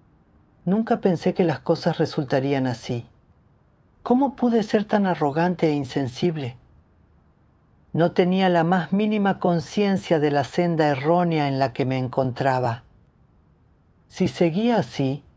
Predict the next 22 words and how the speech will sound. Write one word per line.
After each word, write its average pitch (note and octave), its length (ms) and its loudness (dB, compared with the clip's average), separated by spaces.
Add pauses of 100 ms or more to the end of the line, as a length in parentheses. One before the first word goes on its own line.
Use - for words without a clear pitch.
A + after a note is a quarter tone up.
(640)
me E3 160 2
convertiría F3+ 800 0
en F#3+ 120 2
un G#3 140 0
anticristo G3 840 -2
que F3 120 0
trastornaba E3+ 840 0
la D#3+ 180 2
obra E3+ 320 2
de D3 160 0
Dios, B2 560 -4 (400)
y D3+ 100 2
al C3+ 120 2
final, E3+ 600 0 (580)
él A#3 180 2
me A#3 120 2
pondría F#3 500 2
en F3+ 100 0
evidencia G3 960 0
y F3 100 0
me D#3+ 160 2
descartaría, D3 920 0